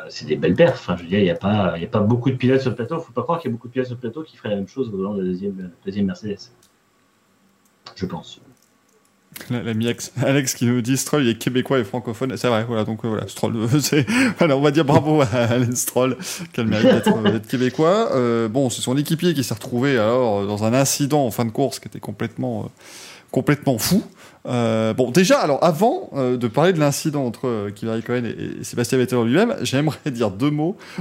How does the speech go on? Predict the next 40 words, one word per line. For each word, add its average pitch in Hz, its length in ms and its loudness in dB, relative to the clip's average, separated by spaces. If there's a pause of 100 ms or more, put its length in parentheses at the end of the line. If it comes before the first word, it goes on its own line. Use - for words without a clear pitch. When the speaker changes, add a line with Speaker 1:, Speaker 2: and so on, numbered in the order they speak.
Speaker 2:
sur - 240 0
le 120 100 2
traitement 151 500 -2
médiatique 131 840 -4 (200)
de - 40 -10
cette - 280 -4
chose. 202 480 2 (460)
Euh, 123 500 4 (120)
parce - 240 2
que 208 80 2
globalement, 185 600 2
qu'est-ce 151 200 0
qui 151 240 -4
se 139 80 -4
passe ? 127 280 0
Bon, 131 120 -2
bah 143 160 2
oui, 170 200 0
Max 139 160 -2
Verstappen 143 400 0
gagne, 135 340 0
d'accord, 127 420 -2
on 120 60 0
le 123 60 -2
montre, 135 360 -2
bien 131 180 0
évidemment. 131 580 -2 (260)
Puis - 80 -4
on 127 40 0
voit 190 120 4
qu'il 196 60 -4
y - 20 6
a 165 40 6
un - 20 0
drapeau 147 240 4
jaune 208 120 4
dans 190 80 2
le 151 40 2
secteur 165 320 2
deux. 127 200 2